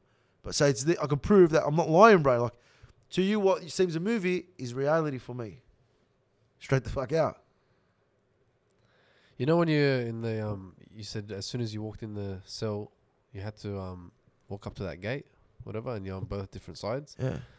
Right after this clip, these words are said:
Speaker 2: Why do you have to do that? Okay, like, do you
Speaker 1: 'Cause
Speaker 2: have to sort of as a,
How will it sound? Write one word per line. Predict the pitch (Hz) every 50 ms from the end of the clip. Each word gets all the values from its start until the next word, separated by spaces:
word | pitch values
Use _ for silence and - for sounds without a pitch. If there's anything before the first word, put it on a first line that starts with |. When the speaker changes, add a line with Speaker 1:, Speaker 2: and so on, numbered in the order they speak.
| _ _ _
Speaker 2:
Why | - 107
do | 117
you | 131
have | 127 -
to | -
do | 104 113 123
that? | 113 95 - - - - _ - 98
Okay, | 98 - 95 - -
like, | 95 92 92 87 _ _ _
do | - 104
you | 127
Speaker 1:
'Cause | 117
Speaker 2:
have | 117 113 -
to | - 120 113
sort | 104 - - 110 107
of | 104 101
as | 95 98 98 101
a, | 95 92